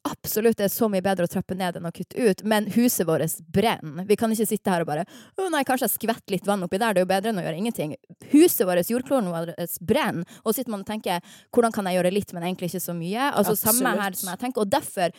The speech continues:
Speaker 1: ja, man er redd for å prakke det på folk, men da vil jeg heller
Speaker 2: Mm.
Speaker 1: være hun som er gæren og står og roper at «nå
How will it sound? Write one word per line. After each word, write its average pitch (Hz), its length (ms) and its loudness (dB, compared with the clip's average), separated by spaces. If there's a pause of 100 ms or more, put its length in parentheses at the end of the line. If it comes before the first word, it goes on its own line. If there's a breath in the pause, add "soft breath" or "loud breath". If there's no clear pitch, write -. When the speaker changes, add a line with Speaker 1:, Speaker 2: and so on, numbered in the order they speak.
(140 loud breath)
Speaker 1:
ja, 262 180 2
man 214 160 -2
er 202 60 4
redd 214 160 2
for 180 100 -2
å - 80 -6
prakke 208 400 -6
det - 80 -16
på 285 180 4
folk, 170 300 -6
men 190 100 -8
da 214 120 -2
vil 233 100 2
jeg 175 80 0
heller 247 300 2
Speaker 2:
Mm. 190 40 -2
Speaker 1:
være 185 220 4
hun 185 100 -2
som - 120 -10
er 156 100 -12 (100)
gæren 190 320 2
og 165 60 -4
står 175 240 0
og 165 60 0
roper 180 340 -4
at - 80 -12
«nå 190 80 -6